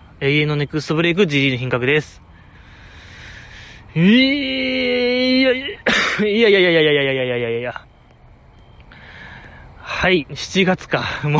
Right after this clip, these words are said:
もうね、中旬、中盤戦。はいはい、夏本番ですよ、もう皆さん。うーん、もうこれ、大変だ、これ。ねえ、大変、大変。<laughs>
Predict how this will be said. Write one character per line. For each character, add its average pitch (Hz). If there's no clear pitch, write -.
も 170
う 143
ね、 175
中 185
旬、 156
中 151
盤 143
戦。 123
は -
い 143
は 135
い、 123
夏 156
本 156
番 170
で 185
す 175
よ、 139
も 120
う 117
皆 123
さ 120
ん。 -
う -
ー 160
ん、 127
も 202
う 180
こ 180
れ、 170
大 139
変 160
だ、 202
こ 165
れ。 127
ね 156
え、 135
大 127
変、 123
大 120
変。 139
<laughs> -